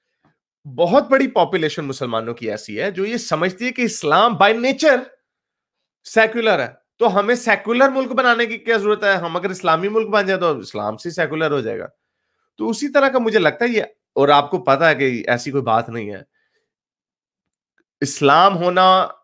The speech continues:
ऑक्सीमोरॉन है, ये दोनों चीजें म्यूचुअली एक्सक्लूसिव हैं, ये एक जैसी हो ही नहीं सकती साथ। अ, या तो इस्लामी मुल्क बनेगा, चाहे जितने मर्जी राइट्स आप माइनॉरिटीज को कहें कि हमने दे दिए,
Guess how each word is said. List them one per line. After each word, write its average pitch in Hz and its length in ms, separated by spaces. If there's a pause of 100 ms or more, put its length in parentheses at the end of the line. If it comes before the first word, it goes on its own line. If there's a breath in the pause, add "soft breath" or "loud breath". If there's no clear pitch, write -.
(280)
ऑक्सीमोरॉन 139 800
है, 101 200 (800)
ये 147 140
दोनों 147 300
चीजें 175 640 (540)
म्यूचुअली 180 440
एक्सक्लूसिव 208 800
हैं, 85 80 (500 soft breath)
ये 160 120
एक 180 300
जैसी 196 320
हो 165 260
ही 262 60
नहीं 214 120
सकती 107 300
साथ। - 320 (540 soft breath)
अ, 127 280
या 139 180
तो 190 120
इस्लामी 147 360
मुल्क 202 200
बनेगा, 208 300
चाहे 220 240
जितने 220 320
मर्जी 254 280
राइट्स 214 280
आप 185 100
माइनॉरिटीज 131 500
को 123 80
कहें 110 200
कि 113 80
हमने 104 200
दे 92 160
दिए, 90 220